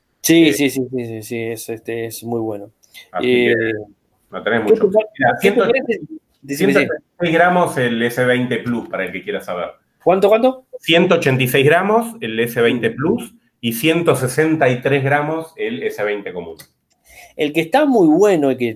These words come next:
Speaker 1: no lo, digamos, no lo tenemos ni nada, y va a salir ahora en noviembre, lo trae Argentina, también Samsung Argentina lo trae, es el Fan Edition.
Speaker 2: El Fan Edition es un excelente equipo por el costo.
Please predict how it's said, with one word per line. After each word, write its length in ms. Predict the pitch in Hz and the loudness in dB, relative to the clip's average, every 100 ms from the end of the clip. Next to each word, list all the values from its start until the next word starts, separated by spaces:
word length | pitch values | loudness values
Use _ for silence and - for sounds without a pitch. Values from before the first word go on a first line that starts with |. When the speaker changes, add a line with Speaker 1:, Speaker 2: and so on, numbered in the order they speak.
| - | -8
Speaker 1:
no 360 | 123 123 131 143 | -12 -6 -2 -2
lo, 180 | 131 120 | -2 -6
digamos, 420 | 120 120 113 117 | -6 -6 -6 -6
no 140 | 127 | -4
lo 140 | 131 123 | -2 0
tenemos 380 | 127 139 143 123 | -2 -2 -2 -2
ni 80 | |
nada, 160 | 135 156 | 2 4
y 40 | |
va 80 | 147 | 4
a 40 | 147 | 4
salir 340 | 139 160 156 | 4 4 6
ahora 240 | 143 151 | 6 6
en 80 | 139 | 2
noviembre, 480 | 135 147 165 156 135 | 2 4 2 2 0
lo 140 | 127 | 0
trae 180 | 120 143 | 2 2
Argentina, 580 | 131 - 127 135 139 135 | 2 -2 -6 -6 -4 -4
también 280 | 123 123 117 | -6 -8 -8
Samsung 360 | 127 127 123 | -8 -8 -8
Argentina 440 | 117 110 120 127 123 | -8 -8 -10 -6 -4
lo 160 | 127 | -4
trae, 360 | 127 135 131 143 - - - | 0 2 2 -2 -12 -20 -6
es 160 | 131 | -2
el 140 | 139 123 | 0 0
Fan 160 | 143 | 0
Edition. 440 | 143 156 - 110 107 _ _ _ _ _ _ _ _ - | 2 0 -4 -14 -20 _ _ _ _ _ _ _ _ -6
Speaker 2:
El 140 | 123 | -6
Fan 240 | 120 170 170 | 0 0 4
Edition 400 | 165 - 202 170 | 2 2 -2 -2
es 280 | 143 - - - _ | -4 -8 -18 -20 _
un 360 | 127 147 147 147 | -12 -10 -6 -4
excelente 640 | 135 - 147 165 208 180 | -4 -2 0 2 0 0
equipo 420 | - 185 185 202 | -2 -4 0 2
por 140 | 139 120 | 2 2
el 120 | 113 | 2
costo. 640 | 127 110 - 92 90 | 0 0 -2 -6 -6